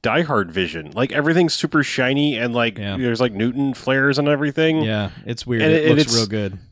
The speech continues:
Speaker 1: It's weird. Like, I don't know why they filmed it. Like, it, I, I, to me, there are just certain templates for how a movie should look depending on the,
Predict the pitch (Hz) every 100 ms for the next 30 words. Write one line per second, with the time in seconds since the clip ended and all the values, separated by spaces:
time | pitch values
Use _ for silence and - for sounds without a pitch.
0 | - 143 - 135 - 143 190 160 101 82
1 | - 131 127 - 131 151 156 135 131 139
2 | 139 - 143 151 110 - 127 131 113 _
3 | _ _ _ _ _ _ _ _ - 165
4 | - 151 - 175 170 175 156 143 127 131
5 | - 143 110 - 151 139 113 - - 113
6 | 120 131 117 120 127 - 107 107 - 98
7 | 113 113 110 104